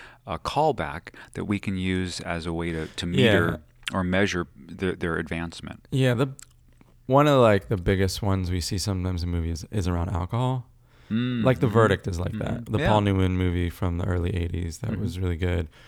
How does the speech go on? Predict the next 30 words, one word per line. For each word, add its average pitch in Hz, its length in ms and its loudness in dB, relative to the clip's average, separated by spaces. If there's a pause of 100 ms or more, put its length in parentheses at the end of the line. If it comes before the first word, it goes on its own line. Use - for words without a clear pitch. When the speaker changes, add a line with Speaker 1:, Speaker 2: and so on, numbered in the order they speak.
(280)
Speaker 2:
Uh, 101 260 4
opening 107 260 4
scene, 101 200 0
he's 90 140 0
an 85 60 0
alcoholic 85 380 -2
drunk. 92 280 0
Closing 87 340 0
scene, 82 360 -2
he 80 340 -2 (140)
is 78 160 -6
sitting 95 240 0
at 85 80 0
his, - 400 -6 (180)
Speaker 1:
Mm-hmm. 107 340 -4
Speaker 2:
uh, 98 140 2
desk, 104 400 4
and 92 340 2
instead 92 280 0
of 82 80 -4
pouring, 85 560 0 (560)
uh, 95 720 -2 (280)
uh, 52 160 -2 (580)
bourbon 101 420 4
into 95 260 0
his 90 440 -2
mug, 92 280 2
he 87 80 0
pours 87 240 -2
coffee. - 420 -8